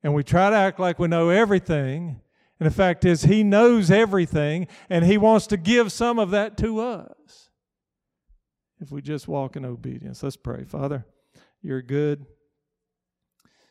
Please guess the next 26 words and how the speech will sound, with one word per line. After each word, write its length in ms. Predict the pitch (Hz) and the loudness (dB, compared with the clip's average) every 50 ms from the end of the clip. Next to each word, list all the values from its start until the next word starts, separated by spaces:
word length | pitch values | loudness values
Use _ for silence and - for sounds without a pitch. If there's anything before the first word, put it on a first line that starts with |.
| _ _ _ _ _ _ _ _ _ _ _ _ _ _ - | _ _ _ _ _ _ _ _ _ _ _ _ _ _ -16
and 120 | 156 120 | -14 -12
your 120 | 113 110 | -12 -12
voice 640 | 107 107 113 131 135 139 139 139 131 117 - - - | -12 -8 -4 -2 0 0 0 0 -2 -6 -10 -12 -12
is 260 | 131 117 110 107 113 | -10 -10 -10 -10 -8
always 500 | 131 127 127 131 131 131 135 131 123 117 | -8 -6 -6 -4 -4 -6 -6 -8 -8 -8
there 200 | 127 135 135 135 | -8 -8 -8 -8
for 400 | 123 - - - 147 135 143 143 | -10 -12 -14 -14 -10 -10 -8 -8
us. 340 | 139 135 131 123 - - - | -8 -10 -12 -14 -16 -18 -18
You 60 | 151 | -20
told 340 | 127 - - 151 147 143 139 | -16 -12 -10 -8 -8 -8 -8
us 320 | 135 117 - - - - _ _ _ _ _ _ _ _ _ _ _ - | -8 -10 -12 -16 -20 -20 _ _ _ _ _ _ _ _ _ _ _ -18
that 160 | - 131 - | -18 -16 -12
you 120 | - 160 139 | -10 -10 -10
were 60 | 123 | -10
sending 540 | - - - - 180 180 180 180 175 156 147 | -10 -12 -12 -8 -6 -6 -6 -6 -6 -8 -8
us 220 | 143 135 120 - | -10 -10 -12 -12
the 100 | - 135 | -12 -12
Holy 220 | 123 135 139 135 120 | -12 -10 -12 -14 -14
Spirit. 480 | - - - 202 214 185 139 123 123 | -16 -16 -14 -12 -12 -12 -12 -12 -12
He 80 | 120 135 | -12 -12
would 160 | 127 123 117 | -12 -12 -12
be 80 | 143 131 | -14 -16
constant, 1000 | _ - - - 208 208 185 151 - - - - 139 117 117 214 - - - - _ _ _ _ _ _ _ _ _ _ _ _ _ _ _ _ _ _ _ _ _ _ _ _ _ _ _ _ _ _ _ _ _ _ _ _ _ _ - | _ -12 -10 -8 -8 -8 -8 -10 -10 -14 -14 -14 -16 -16 -16 -18 -16 -16 -16 -16 _ _ _ _ _ _ _ _ _ _ _ _ _ _ _ _ _ _ _ _ _ _ _ _ _ _ _ _ _ _ _ _ _ _ _ _ _ _ -14
and 120 | 131 123 | -12 -8
he 140 | 135 151 160 | -6 -6 -4
would 300 | 170 160 160 147 127 117 | -2 -2 -4 -4 -6 -10